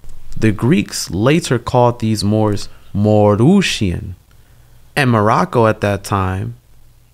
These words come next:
was called Mauritania, according to the people who lived during that time.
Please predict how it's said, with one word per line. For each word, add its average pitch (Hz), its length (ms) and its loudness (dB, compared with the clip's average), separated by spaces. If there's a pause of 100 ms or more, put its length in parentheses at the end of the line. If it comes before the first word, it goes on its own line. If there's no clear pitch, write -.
was 101 240 -4
called 95 520 -2 (1040)
Mauritania, 98 1000 0 (640)
according 139 500 0
to 120 120 -4
the 104 100 -4
people 107 440 -4
who 101 160 -4
lived 92 580 0 (240)
during 95 300 -2
that 85 240 -4
time. 104 400 -4